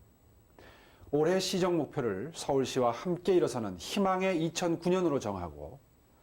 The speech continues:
서울형 복지구연회로 천명하고자 합니다. 우리는 지금 거친 풍랑 속에 한 배를 타고 있습니다. 부자와 가난한 자를 막론하고 노사를 막론하고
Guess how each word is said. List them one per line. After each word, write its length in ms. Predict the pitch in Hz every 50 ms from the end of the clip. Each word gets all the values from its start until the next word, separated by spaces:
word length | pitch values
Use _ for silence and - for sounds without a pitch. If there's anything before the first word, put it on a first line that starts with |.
| - - - _ _ -
서울형 580 | - - - 165 156 156 151 160 165 165 156
복지구연회로 1040 | - 143 131 - - - 131 131 127 120 117 110 95 98 101 113 120 127 123 - - - - _ _ -
천명하고자 640 | - - - 131 123 113 104 95 92 85 85 107 120
합니다. 320 | 101 90 82 - - - - - _ _ _ _ _ _ _ _ _ _ _ - - _ _ _ _ _ _ - - - - - - - - - - - - - - - -
우리는 260 | 160 160 190 208 196
지금 380 | - 175 156 156 123 98 - - - - -
거친 460 | - - 156 156 - - 196 202 190
풍랑 340 | - - 190 180 165 147 139
속에 460 | 131 - 123 104 110 123 123 127 123
한 400 | - - - - 175 175 175 180
배를 400 | 160 143 113 110 104 98 90 85 - -
타고 240 | - 120 101 95
있습니다. 420 | 90 - - - 82 - - - - - - _ _ - - - _ _ _ _ _ _ _ - - - - _ _ -
부자와 720 | - 139 135 135 127 135 127 123 123 135 143 139 143 -
가난한 380 | - 143 143 143 151 151 156 151
자를 220 | 160 156 160 156
막론하고 680 | 160 156 156 165 160 156 131 113 98 - - - - _ _ _ _ - _ _ _ _ _ - - - - - _ -
노사를 480 | 131 147 160 175 170 185 190 190 202
막론하고 600 | 196 180 156 143 135 120 101 90 85 80 78 78